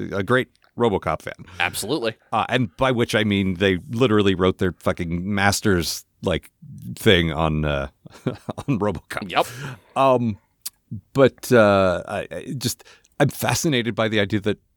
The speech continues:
Speaker 1: the movie is called RoboCop Two, and there's a character in it called RoboCop Two.
Speaker 2: It's,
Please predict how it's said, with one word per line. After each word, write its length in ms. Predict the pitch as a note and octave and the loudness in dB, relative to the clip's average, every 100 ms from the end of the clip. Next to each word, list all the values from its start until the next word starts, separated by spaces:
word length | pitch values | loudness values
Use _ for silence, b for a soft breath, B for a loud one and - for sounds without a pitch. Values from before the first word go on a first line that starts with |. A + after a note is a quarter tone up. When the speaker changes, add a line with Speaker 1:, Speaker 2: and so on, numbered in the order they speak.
| _ | _
Speaker 1:
the 200 | A2 A#2+ | -4 0
movie 260 | C3 B2 | 2 2
is 120 | A#2+ - | 2 2
called 220 | B2 A#2+ | 0 2
RoboCop 480 | B2 A2+ G#2 A2+ - | 2 0 0 0 2
Two, 180 | C#3+ B2 | 2 2
and 100 | G#2 | 2
there's 100 | G2+ | -2
a 40 | |
character 400 | - C#3+ C3+ C3+ | 0 0 2 2
in 120 | C#3 | 4
it 120 | B2+ | 2
called 180 | - B2+ | 2 0
RoboCop 520 | A2 B2+ A2+ - C#3 - | 2 2 2 2 -2 0
Two. 280 | - A2+ - | 2 2 4
Speaker 2:
It's, 400 | A3 - - | 0 0 -8